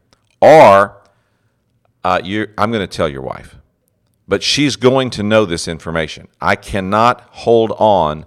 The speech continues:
to this information." Uh, when I've done this in the past, uh, the first choice is the choice that fellas always make. They're actually telling me in kind of a practice,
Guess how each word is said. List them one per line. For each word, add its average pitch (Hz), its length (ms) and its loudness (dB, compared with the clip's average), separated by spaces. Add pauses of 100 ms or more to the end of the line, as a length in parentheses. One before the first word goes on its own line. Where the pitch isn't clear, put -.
(120)
to 90 100 -14
this 82 220 -10
information." 82 560 -10 (960)
Uh, 85 440 0
when 95 200 -4
I've 98 160 0
done 120 200 0
this 120 180 -6
in 107 80 -6
the 104 60 -6
past, 104 520 -2
uh, 90 300 -2
the 71 340 -12
first 135 680 -2
choice 90 420 -4
is 85 160 -8
the 90 80 -12
choice 90 380 -6
that - 260 -8
fellas 90 320 -2
always 85 360 -4
make. 101 260 -4 (440)
They're - 160 2
actually 110 560 -2
telling 117 640 -6
me 117 240 -6
in 92 100 -8
kind 107 260 -6
of 87 60 -10
a 80 80 -4
practice, - 720 -4